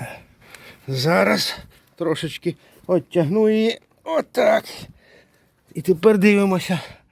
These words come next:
на килимок наш. Сухенький.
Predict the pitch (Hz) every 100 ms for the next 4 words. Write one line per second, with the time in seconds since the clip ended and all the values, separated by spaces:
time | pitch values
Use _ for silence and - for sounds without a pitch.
0 | _ _ _ 190 190 - 196 180 151 127
1 | - 123 123 - - _ _ _ _ _
2 | _ _ _ _ _ - - - - -
3 | 165 220 214 170 - 117